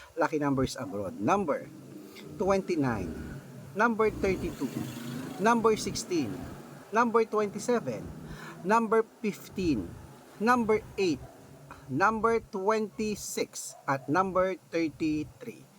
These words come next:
At eto lang po ang seven-digit lucky numbers abroad. Kunin mo na. Number twenty-one, number twenty-five, number twenty-nine, number thirty-four, number thirty-seven, number seventeen, at number five.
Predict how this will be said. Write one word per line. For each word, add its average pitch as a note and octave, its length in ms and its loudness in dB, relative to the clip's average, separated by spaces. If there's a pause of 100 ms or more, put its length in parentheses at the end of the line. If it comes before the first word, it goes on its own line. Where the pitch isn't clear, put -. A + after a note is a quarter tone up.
(340)
At E3 240 0
eto D#3+ 240 0
lang D3 160 0
po C#3+ 80 6
ang C3 80 2
seven-digit E3 720 0
lucky C#3+ 160 2
numbers C#3+ 320 0
abroad. D3 400 2
Kunin A#2+ 320 0
mo B2+ 160 2
na. A#2 160 2 (160)
Number C#3 560 2 (560)
twenty-one, C#3 800 2 (400)
number A#3 400 4
twenty-five, D#3 720 -2 (320)
number E3+ 400 0
twenty-nine, D3+ 800 0 (400)
number B3 320 6
thirty-four, E3 800 -2 (320)
number D#3+ 320 2
thirty-seven, D3+ 800 -2 (400)
number F3 400 2
seventeen, A3 720 2 (160)
at B2+ 80 0 (160)
number F#3 480 2
five. G#2+ 480 0